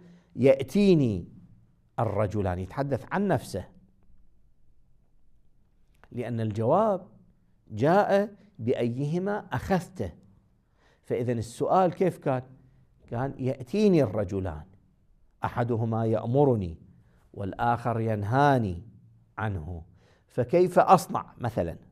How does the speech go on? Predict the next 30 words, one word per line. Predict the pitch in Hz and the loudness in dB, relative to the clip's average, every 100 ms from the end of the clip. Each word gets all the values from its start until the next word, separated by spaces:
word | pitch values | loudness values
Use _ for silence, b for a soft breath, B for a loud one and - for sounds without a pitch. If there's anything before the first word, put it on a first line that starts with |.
| _ _ _ _ _ _ _ 95 - - - | _ _ _ _ _ _ _ -16 -16 -18 -6
يسأل | 127 131 147 | -6 -2 -2
عن | - 190 170 | 0 0 0
نفسه | 117 - 95 92 | -2 -6 -10 -8
هذه | 95 90 | -6 -6
المرة، | 92 92 90 - _ - | -8 -10 -12 -20 _ -6
هو | |
مو | 143 262 269 | -2 -2 0
مهم | 117 85 | -2 -4
طبعا | 101 85 80 - b b | -8 -8 -10 -12 b b
يسأل | 120 - 104 | -10 -8 -8
عن، | 92 - | -10 -12
عن | 104 101 | -8 -6
نفسه | 104 - | -8 -8
أو | - | -8
يسأل | 101 - - | -8 -10 -12
عن | 90 | -12
الآخرين، | 101 - 95 - 104 90 b b b b | -12 -10 -10 -8 -6 -8 b b b b
المهم | 110 101 185 - | -6 -2 0 0
أنه، | 180 180 156 180 175 - B B B | -2 -2 0 -2 -4 -8 B B B
لأنه | 123 135 139 | 0 2 2
السؤال | 135 139 - - 208 202 | -2 -6 -4 -2 0 0
عن | 165 | -2
الفكرة | 143 156 180 180 | -4 -4 0 2
العامة، | 151 160 226 214 117 90 71 - - b b b - | 2 2 2 2 0 -2 -8 -18 -20 b b b -6
ولكن | 123 131 123 | -6 -4 -6
بشكل | 113 190 185 185 | -6 -8 -8 -8
عام | 160 151 | -4 -4
لأن | 120 131 | -2 -4
الجواب | 120 113 214 | 0 2 4
اختلف، | 247 240 175 165 | 2 2 2 0